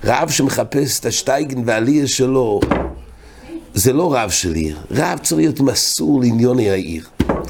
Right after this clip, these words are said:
לא, לא להיות בעיר שראשיה תלמידי חכמים. ואל תיכנס לביתך פתאום. לא להיכנס בפות-, בפתאומיות, אלא, פתאומיות, אומר הרשב"ם, אלא השמע אס כל חולוהם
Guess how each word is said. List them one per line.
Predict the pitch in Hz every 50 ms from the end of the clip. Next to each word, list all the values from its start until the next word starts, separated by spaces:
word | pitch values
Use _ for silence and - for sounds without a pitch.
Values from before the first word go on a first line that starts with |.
| - - - - - - - - -
לא, | 120 170 208 226 214 202
לא | 175 151 160 190 226
להיות | 220 214 196 202 175 143
בעיר | 135 170 151 165 190 180 175
שראשיה | - - 170 156 143 139 127 - - 160 151
תלמידי | - 151 139 139 143 139
חכמים. | 123 117 107 113 120 113 101 80 - - - - - -
ואל | 110 113 113 95
תיכנס | - 117 104 - 127 135 143 143 127 113 - 117
לביתך | 117 110 104 - 127 147 190 208 185 - - - 143 139 120 110 107 110 110 - - _ _ _ _ _ _ _ _ _ _ - - - - - - - -
פתאום. | - 226 208 - - 120 92 85 - - - - - - - - - - - - -
לא | 214 226
להיכנס | 226 220 - 196 190 190 196 143 123
בפות-, | 151 170 165 - 156 160 - 160 -
בפתאומיות, | 127 127 139 131 - 135 104 - 143 139 135 120 104 98 - - - -
אלא, | 127 135 131 135 135 151 147 - - - - -
פתאומיות, | - 143 131 160 156 147 135 127 113 - -
אומר | 113 117 139 143
הרשב"ם, | 135 127 120 113 98 107 113 104 92 82 78 - - - - - -
אלא | 127 131 123
השמע | 123 123 123 117 - - - 135 143 156 170 170 156 156 147 - 143
אס | 147 139 135 -
כל | - - - - 170 175 170
חולוהם | - - - 160 160 160 147 139 131 127 147 156 147 147 147